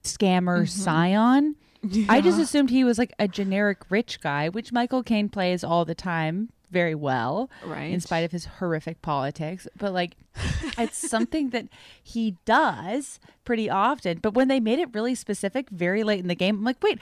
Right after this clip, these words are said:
Speaker 1: how did this insurance guy get interest? Like, how did he get connected to these magicians?" And they don't really tell you.
Speaker 2: Ah,
Speaker 1: Anyways.
Speaker 2: I have no idea.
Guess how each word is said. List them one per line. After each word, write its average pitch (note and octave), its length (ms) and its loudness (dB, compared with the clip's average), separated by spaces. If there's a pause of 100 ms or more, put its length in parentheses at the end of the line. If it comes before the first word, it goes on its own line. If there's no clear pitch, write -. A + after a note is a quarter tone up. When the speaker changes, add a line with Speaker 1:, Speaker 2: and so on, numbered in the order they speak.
(100)
Speaker 1:
how G4 160 0
did A#4 140 2
this G4+ 180 0
insurance F#4 460 0
guy A3 180 4
get A#3+ 240 0
interest? C#4 480 -2
Like, C4 180 -6 (140)
how G4 160 -8
did A4 220 -2
he F#4 380 0 (240)
get - 140 -6
connected F4+ 380 -2
to F4 100 -2
these E4 240 -2
magicians?" - 760 -2 (260)
And D4+ 100 4
they E4+ 80 4
don't G#4 220 2
really F4 200 4
tell G4+ 240 2
you. B3 280 -4 (340)
Speaker 2:
Ah, G3 500 -6 (140)
Speaker 1:
Anyways. D3 480 -2
Speaker 2:
I F3 180 -6
have E3+ 200 -8
no F3 160 -8
idea. F3 400 -10